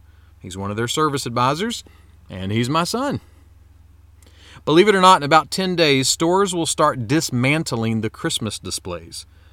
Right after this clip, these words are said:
and they'll start putting up displays for Valentine's Day. It's true. And in doing so, they are just completely skipping over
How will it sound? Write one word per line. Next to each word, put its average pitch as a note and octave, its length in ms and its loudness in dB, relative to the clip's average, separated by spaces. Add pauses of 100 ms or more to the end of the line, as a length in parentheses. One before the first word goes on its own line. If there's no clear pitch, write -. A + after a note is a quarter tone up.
(180)
and A#2 140 -2
they'll B2 140 2
start C3 360 -2
putting D3+ 260 -4
up D#3+ 200 -4
displays B2 580 -4
for D#3+ 180 -4
Valentine's E3 760 -2
Day. G2+ 360 -4 (920)
It's - 140 -14
true. G3 380 4 (600)
And F3 140 0
in F#3 140 2
doing C#4+ 300 4
so, G3 280 2
they G#3 220 0
are G3+ 200 0
just G3+ 340 -4
completely G#3+ 760 -4
skipping A3 600 -4
over E3 480 2